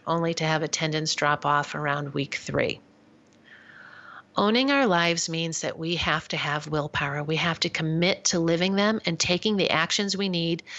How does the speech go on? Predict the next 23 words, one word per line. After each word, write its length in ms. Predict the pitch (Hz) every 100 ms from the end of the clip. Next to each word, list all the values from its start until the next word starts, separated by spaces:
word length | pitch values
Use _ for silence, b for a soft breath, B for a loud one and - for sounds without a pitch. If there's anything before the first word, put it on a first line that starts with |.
| B B
in 120 | 180
order 300 | - 175 202
to 160 | 220 180
make 260 | 165 170
our 120 | 170 170
life 320 | 156 156 -
we 100 | 160
desire 500 | 160 147 147 147 147
a 60 |
reality. 800 | 151 147 147 143 151 147 139 - - - B B B
We 120 | - 165
have 300 | 196 202 -
to 80 | 202
have 260 | 202 185
the 160 | 175 165
internal 440 | 160 - 175 165
strength 500 | - - 175 202 -
and 120 | 185
drive 320 | 170 165 165 165
to 60 |
keep 240 | - 185 170
moving 320 | 160 160 165
forward, 540 | - 151 147 139 147